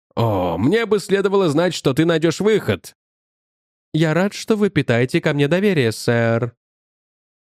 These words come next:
"У меня есть счёт в Аспинале, так что вели им записать на меня". "Очень хорошо, сэр". "Езжай, не откладывая". "Времени довольно, сэр. Я смогу добраться до этого магазина задолго до закрытия.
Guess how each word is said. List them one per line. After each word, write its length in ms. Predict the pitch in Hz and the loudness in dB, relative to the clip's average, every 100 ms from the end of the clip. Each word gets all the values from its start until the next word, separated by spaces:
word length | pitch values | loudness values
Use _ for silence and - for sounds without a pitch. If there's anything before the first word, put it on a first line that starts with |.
| _ | _
"У 100 | - | -4
меня 260 | 226 262 254 | -2 0 0
есть 300 | 247 226 147 | 0 0 0
счёт 260 | - 165 | -2 0
в 40 | 143 | 0
Аспинале, 540 | 139 160 185 185 143 | 0 0 0 2 0
так 200 | 135 147 | 0 -2
что 220 | - 175 | -2 0
вели 380 | 165 202 247 226 | 2 0 2 0
им 100 | 190 | 2
записать 500 | 170 190 190 202 190 | 0 0 0 0 0
на 100 | 190 | 0
меня". 460 | 185 143 92 85 - _ _ _ _ _ _ _ _ - | 0 0 0 -4 -10 _ _ _ _ _ _ _ _ -2
"Очень 420 | 156 156 - 196 | -2 -2 -2 -2
хорошо, 440 | - 214 202 226 | 0 -2 0 -2
сэр". 540 | 202 - 117 113 117 117 _ _ _ _ _ _ _ | -2 -2 0 0 -2 -6 _ _ _ _ _ _ _
"Езжай, 480 | 131 147 135 190 190 | 0 2 2 2 2
не 80 | |
откладывая". 760 | 185 - 214 190 110 90 - - _ _ _ _ _ _ _ _ _ - | 0 0 0 2 0 0 -2 -6 _ _ _ _ _ _ _ _ _ -4
"Времени 500 | 196 254 247 226 226 | 0 2 2 2 2
довольно, 480 | 214 196 143 117 113 | 0 2 2 2 -2
сэр. 520 | - 110 110 113 117 _ _ _ | 0 0 0 0 -4 _ _ _
Я 240 | 190 208 226 | -2 0 -2
смогу 380 | - 151 139 143 | 0 -2 0 0
добраться 440 | 131 147 156 151 | 0 0 0 -2
до 100 | 143 | 0
этого 260 | 143 139 135 | 0 0 0
магазина 580 | 139 147 156 190 135 | 2 0 2 2 2
задолго 420 | 123 135 156 151 147 | 2 2 0 0 0
до 120 | 147 | 0
закрытия. 760 | 151 - 208 175 - 107 113 | 0 0 -2 -2 -2 0 -2